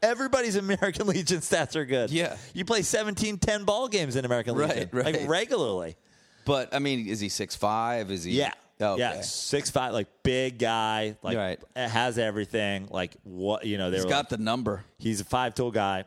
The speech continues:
Speaker 1: I absolutely, not only do I think he's a dude in the making, I think he is a dude
Speaker 2: Right now.
Speaker 1: right now.
Speaker 2: Okay.
Speaker 1: Based on that alone, like, we, dude, we played high school baseball and no one paid attention to us.
Speaker 2: Right. <laughs> Yeah. Right.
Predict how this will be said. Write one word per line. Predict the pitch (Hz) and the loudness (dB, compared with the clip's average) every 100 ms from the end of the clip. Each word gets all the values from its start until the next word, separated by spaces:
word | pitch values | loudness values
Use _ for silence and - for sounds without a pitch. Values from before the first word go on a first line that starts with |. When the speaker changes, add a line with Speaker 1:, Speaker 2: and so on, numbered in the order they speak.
| _ - | _ -2
Speaker 1:
I | 107 | 2
absolutely, | 127 131 143 131 120 - | 2 0 0 -2 -2 -2
not | 127 | 0
only | 180 185 | 2 2
do | 156 | 0
I | |
think | 135 131 | 0 -2
he's | 127 110 - _ _ | -2 -2 -6 _ _
a | 107 | -4
dude | 101 120 120 123 113 | -2 0 0 0 -2
in | 127 107 | -6 -2
the | |
making, | 104 107 104 98 | 0 -2 -4 -6
I | 95 | -4
think | 110 95 | -6 -4
he | 104 120 | 0 0
is | 120 | 0
a | |
dude | 110 104 98 92 - - - | 0 0 0 -2 -6 -20 -12
Speaker 2:
Right | 98 110 120 110 | -4 0 0 0
now. | 104 90 - _ _ - | -2 -4 -10 _ _ 2
Speaker 1:
right | 123 127 | 2 2
now. | 101 78 - 104 | -2 -4 -6 -4
Speaker 2:
Okay. | 127 127 151 - - | 0 0 -2 -6 0
Speaker 1:
Based | 147 - | 0 0
on | 160 151 | -2 0
that | 165 | 0
alone, | 165 185 185 | 0 -2 -2
like, | 107 104 - - _ _ _ _ _ _ _ - | -2 -2 -4 -14 _ _ _ _ _ _ _ -4
we, | 202 | -2
dude, | 170 208 | 0 0
we | |
played | 202 202 233 | 0 0 2
high | 170 | 0
school | 104 101 | 0 0
baseball | 98 87 101 | 0 2 0
and | 98 | 0
no | 101 | 0
one | 95 | 0
paid | 104 90 | -2 -2
attention | 90 85 90 | -2 -4 -4
to | 87 | -6
us. | 78 - | -6 -2
Speaker 2:
Right. | 123 127 95 - | 0 0 -4 -8
<laughs> | 127 | -2
Yeah. | 160 117 - - _ - | -2 -2 -8 -20 _ -6
Right. | 170 160 - | -4 -4 -8